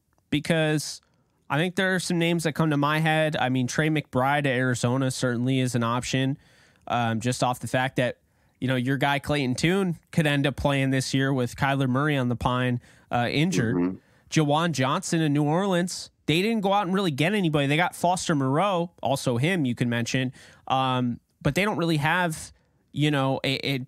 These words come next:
Speaker 1: top-notch tight end and take away opportunities. You got Cade Otton from, you know, your Tampa Bay Buccaneers.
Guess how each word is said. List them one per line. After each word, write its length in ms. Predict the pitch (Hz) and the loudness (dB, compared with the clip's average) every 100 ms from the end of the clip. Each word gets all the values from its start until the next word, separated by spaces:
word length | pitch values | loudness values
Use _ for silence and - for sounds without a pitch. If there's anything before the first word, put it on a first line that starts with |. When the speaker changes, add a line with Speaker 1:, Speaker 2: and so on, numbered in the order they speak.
| - | -10
Speaker 1:
top-notch 800 | - 160 147 - 143 143 147 - | -4 -2 -2 -2 0 0 0 -2
tight 220 | - 147 143 | -2 0 2
end 180 | 143 | 0
and 100 | 135 | 0
take 200 | 127 135 120 | -2 -2 -2
away 320 | 123 131 127 - | 0 0 0 0
opportunities. 920 | 127 127 127 - 127 131 147 160 - - _ _ | -2 -2 -4 -2 0 0 0 -2 -8 -16 _ _
You 100 | 139 | -2
got 220 | 147 147 - | 0 0 -2
Cade 340 | - 151 160 | 0 2 2
Otton 540 | - 131 117 151 170 165 _ | 0 0 0 -2 -2 -6 _
from, 460 | - - 135 131 101 | -8 -2 0 0 0
you 80 | 135 | 0
know, 100 | 123 | 0
your 180 | 127 123 | 0 0
Tampa 320 | 139 131 127 | 0 0 0
Bay 160 | 123 | 0
Buccaneers. 680 | 117 123 - 120 120 135 - | 0 0 0 -2 -2 -2 -6